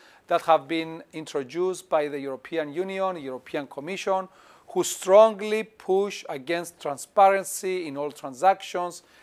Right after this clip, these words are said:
and in all corporate dealings within Europe. Some clients prefer to have their bank account incorporated overseas, some in Switzerland, others in Germany,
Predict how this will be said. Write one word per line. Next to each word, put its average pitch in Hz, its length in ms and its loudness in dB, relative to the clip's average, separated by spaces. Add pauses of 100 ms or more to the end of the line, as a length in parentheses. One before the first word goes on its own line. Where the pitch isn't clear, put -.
and 156 140 -4
in 147 120 -6
all 170 200 4
corporate 156 800 -2
dealings 143 440 -8
within 127 400 -12
Europe. 131 460 -6 (500)
Some 233 320 4
clients 247 520 6
prefer 190 400 2
to 190 200 -6
have 190 360 6
their 175 240 4
bank 190 280 4
account 190 600 4
incorporated 180 920 0 (160)
overseas, 214 760 2
some 156 300 -2
in 139 60 -10
Switzerland, 190 920 2
others 143 380 -4
in 131 100 -16
Germany, 202 640 -2